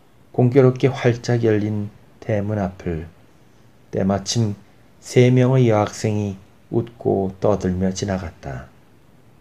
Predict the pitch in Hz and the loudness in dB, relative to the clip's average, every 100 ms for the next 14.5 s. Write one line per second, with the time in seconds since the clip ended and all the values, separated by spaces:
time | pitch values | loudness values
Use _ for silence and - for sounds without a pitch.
0 | _ _ _ _ _ _ _ _ _ _ | _ _ _ _ _ _ _ _ _ _
1 | _ _ - 107 90 - 95 107 104 92 | _ _ -6 -4 -4 -2 0 2 2 0
2 | 92 - _ _ _ _ _ _ - 117 | -6 -20 _ _ _ _ _ _ 0 2
3 | 127 127 131 110 - - - 104 104 95 | 4 2 2 2 0 -4 -4 -4 -4 -4
4 | - 117 107 95 98 95 - 110 92 - | 0 2 2 0 -2 -4 -4 -4 -4 -6
5 | 80 78 73 73 - _ _ _ _ _ | -8 -8 -10 -10 -18 _ _ _ _ _
6 | _ _ _ _ _ _ _ - 110 110 | _ _ _ _ _ _ _ -6 0 2
7 | 120 117 98 - - _ _ 110 107 107 | 2 0 -2 -10 -20 _ _ -2 0 0
8 | 110 120 120 107 107 104 104 98 101 - | 2 2 2 2 2 4 2 2 -4 -4
9 | 104 98 98 95 - - 92 85 82 - | -2 -2 -2 -6 -12 -8 -4 -4 -8 -12
10 | - _ _ _ - 110 98 95 - 107 | -20 _ _ _ -6 -2 -2 -2 -4 -6
11 | - - 104 95 82 67 67 - _ _ | -6 -6 -6 -6 -8 -8 -12 -14 _ _
12 | _ - _ _ _ _ _ _ _ _ | _ -20 _ _ _ _ _ _ _ _
13 | _ _ - _ _ _ _ - - 131 | _ _ -20 _ _ _ _ -6 0 4
14 | 131 143 143 120 98 | 4 4 4 2 0